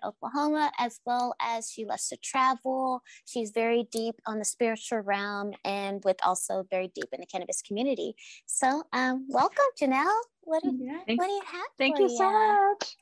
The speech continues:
Speaker 3: Thank you for
Speaker 1: Thank
Speaker 3: having me. This is
Speaker 1: you.
Speaker 3: so exciting.
Speaker 2: Mm-hmm.
Speaker 3: Um, this is kind of a big deal for me. So,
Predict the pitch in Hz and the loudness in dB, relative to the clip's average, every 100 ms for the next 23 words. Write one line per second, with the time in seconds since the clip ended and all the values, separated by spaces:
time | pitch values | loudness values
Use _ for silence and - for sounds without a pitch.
0 | - 247 302 302 320 233 302 269 339 415 | -2 2 4 4 4 4 4 4 6 8
1 | 466 466 339 269 247 233 233 226 226 - | 8 8 8 8 6 6 6 6 4 2
2 | 226 226 233 220 196 202 214 - - 262 | 2 4 4 4 0 -6 -14 -20 -12 -10
3 | 208 220 190 196 214 254 240 - 277 269 | 0 2 2 0 0 -2 -2 0 2 4
4 | 285 277 247 277 320 320 240 220 202 202 | 4 4 2 2 0 2 -2 -2 -8 -8
5 | 208 - 220 208 208 208 | -10 -2 2 4 4 2